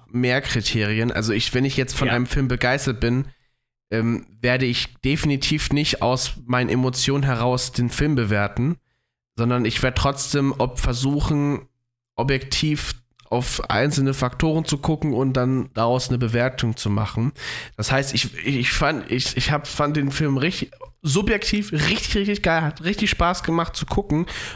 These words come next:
Speaker 1: und ich hab jedes genossen und würde ich's aus diesen Emotionen heraus bewerten, würde ich's eine zehn von zehn geben,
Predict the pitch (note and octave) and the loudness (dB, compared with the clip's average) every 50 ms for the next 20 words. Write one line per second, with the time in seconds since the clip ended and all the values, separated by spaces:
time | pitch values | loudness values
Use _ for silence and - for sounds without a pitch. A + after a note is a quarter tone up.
0 | - - - C#3 C#3 C#3 C3+ C3+ - D#3+ D3 - D#3 D#3+ F#3+ G#3 G3+ - - E3 | -10 -4 -2 0 0 0 0 0 -2 -2 0 0 0 0 0 0 0 0 0 0
1 | E3+ F#3+ G3+ G3+ - - E3+ E3+ B2 C#3 D3 C#3 D#3 D#3+ E3+ F3+ - - - - | 2 2 2 0 0 0 0 0 0 0 0 0 0 2 2 0 0 -2 -4 -8
2 | - _ _ - C3+ D3+ - - F3+ E3+ F#3 D3 E3+ E3 D#3+ - - F#3 F3 F3 | -12 _ _ -2 -2 0 0 0 0 0 2 2 0 0 0 0 0 0 2 2
3 | E3 D#3+ D#3+ - - D#3 C3+ D3+ E3 F3+ - F3+ D#3+ D3 D3+ D3+ D3+ - D#3 C#3+ | 2 0 0 0 0 0 2 2 2 2 2 0 0 2 2 0 0 0 -2 -2
4 | - - D#3+ D3+ C#3 C3 B2 C3 - F3+ G#3 G3 C3+ A2+ A2+ A2+ C3+ C#3+ | 0 0 0 0 0 -2 0 0 2 2 2 2 2 2 2 2 2 0